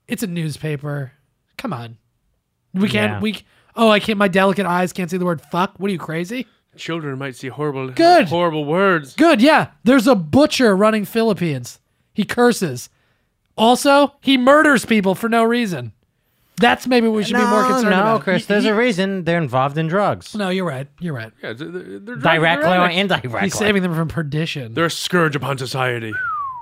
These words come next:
Speaker 1: Damn. So
Speaker 3: Also,
Speaker 1: anyway.
Speaker 3: also, at least they have a president who understands the word perdition.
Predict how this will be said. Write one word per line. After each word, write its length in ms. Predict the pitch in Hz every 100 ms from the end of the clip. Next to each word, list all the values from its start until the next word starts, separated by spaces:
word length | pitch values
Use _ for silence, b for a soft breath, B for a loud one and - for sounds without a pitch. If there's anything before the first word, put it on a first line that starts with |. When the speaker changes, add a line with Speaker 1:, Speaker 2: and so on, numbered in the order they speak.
| 932 _ _ -
Speaker 1:
Damn. 460 | 170 190 131 123 - _ -
So 80 | 208
Speaker 3:
Also, 40 | 220
Speaker 1:
anyway. 180 | 220 180
Speaker 3:
also, 220 | 170 180
at 140 | 151 202
least 160 | 302
they 80 | 226
have 120 | 202
a 40 | 151
president 400 | 185 147 139 127
who 260 | 143 147 151
understands 380 | 151 - 147
the 60 | 131
word 200 | 135 120
perdition. 500 | 127 113 131 -